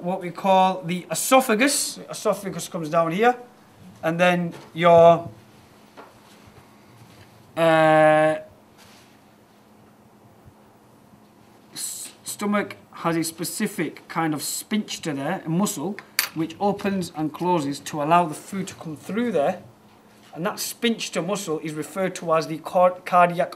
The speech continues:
orifice. Opens, food goes down into the stomach, closes, food is then digested.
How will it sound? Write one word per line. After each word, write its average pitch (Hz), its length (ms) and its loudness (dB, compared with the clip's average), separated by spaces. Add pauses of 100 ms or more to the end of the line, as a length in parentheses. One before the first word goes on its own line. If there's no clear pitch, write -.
orifice. 185 680 0 (800)
Opens, 233 560 4 (220)
food 196 320 -8
goes 202 260 0
down 175 380 4 (160)
into 226 220 -2
the 180 60 -6
stomach, 175 520 -4
closes, 202 520 -2 (560)
food 226 440 0
is 185 100 -2
then 180 180 0
digested. 214 720 4